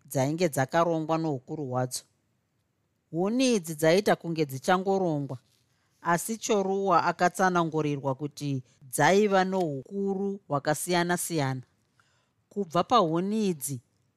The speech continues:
pakabva patanga mapfihwa okuumbirwa pachoto. Hapana choto chaiva namadota,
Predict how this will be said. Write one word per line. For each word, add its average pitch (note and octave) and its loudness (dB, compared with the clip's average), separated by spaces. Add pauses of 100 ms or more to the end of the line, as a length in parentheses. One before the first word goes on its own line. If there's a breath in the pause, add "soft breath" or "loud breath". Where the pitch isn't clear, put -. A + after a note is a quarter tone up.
(120)
pakabva E3+ 0
patanga F#3+ 2
mapfihwa D3+ -2 (100)
okuumbirwa F3+ -2
pachoto. D#3+ -4 (1120)
Hapana G#3+ 2
choto G#3 -4
chaiva F#3 2
namadota, E3+ -2